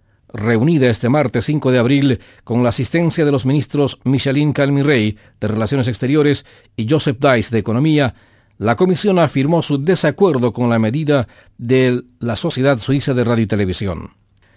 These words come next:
La comisión considera que ese proyecto privaría a la Quinta Suiza y al público extranjero interesado en nuestro país de una fuente de información especialmente concebida con ese propósito.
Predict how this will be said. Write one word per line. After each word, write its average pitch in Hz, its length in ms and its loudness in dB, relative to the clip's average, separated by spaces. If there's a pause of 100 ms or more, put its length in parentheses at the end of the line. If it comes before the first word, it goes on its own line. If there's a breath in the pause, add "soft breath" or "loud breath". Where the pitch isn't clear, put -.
(520)
La - 180 2
comisión 185 380 2
considera 160 580 2
que 151 160 -2
ese 139 200 -2
proyecto 139 540 -2
privaría 135 540 2
a 123 40 2
la 120 140 0
Quinta 143 320 -2
Suiza 143 400 -2
y 120 60 0
al 113 140 0
público 147 340 -4
extranjero 120 640 0 (300 soft breath)
interesado 123 720 2
en 110 40 2
nuestro 110 260 -2
país 107 420 -2 (280 soft breath)
de 156 140 2
una 160 180 4
fuente 156 380 0
de 135 60 0
información 123 680 -2
especialmente 139 840 -4
concebida 110 600 -4
con 110 220 -4
ese 120 220 -4
propósito. 85 680 -10